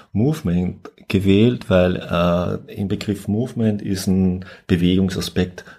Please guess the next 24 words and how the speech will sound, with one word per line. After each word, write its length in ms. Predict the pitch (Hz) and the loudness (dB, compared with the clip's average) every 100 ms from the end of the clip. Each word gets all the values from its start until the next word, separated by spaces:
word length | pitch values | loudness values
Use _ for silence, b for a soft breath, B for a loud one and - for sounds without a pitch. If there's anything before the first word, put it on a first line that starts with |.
| B | B
mit 240 | 92 87 | -2 0
drinnen 360 | 85 95 87 82 | 2 4 4 0
und 140 | 87 | -2
so 200 | - 90 | -2 -4
sehen 300 | 90 90 87 | 0 2 4
wir 80 | 87 | 4
das 240 | 85 - | 0 0
lieber. 320 | 90 87 76 - B B B | 0 2 0 -2 B B B
Die 60 | 95 | -4
Sinum 400 | - 135 131 104 | 0 2 2 4
Tao 220 | 92 90 | 4 4
ist 160 | 98 | 4
ja 80 | 98 | 4
auch 200 | 90 92 | 2 2
nicht 240 | 107 101 - | -4 -4 0
aufgebaut 800 | 95 107 - 107 95 95 95 - | 0 0 -2 -4 2 0 0 -2
wie 360 | 95 92 92 92 B | 0 2 0 -4 B
Formen 580 | - - 98 104 107 101 | -14 -2 0 2 2 2
in 120 | 95 | 2
anderen 480 | 92 87 107 101 95 | 2 -2 0 0 -2
Kung-Fu-Stilen 1300 | 92 92 85 - 127 131 _ - - 127 123 123 123 | -2 -4 -6 -4 -4 -4 _ -12 -4 2 2 4 0
oder 260 | 110 - 87 | 0 0 2
auch 140 | 85 | 2
anderen 480 | 87 92 87 87 85 | 0 0 0 0 -2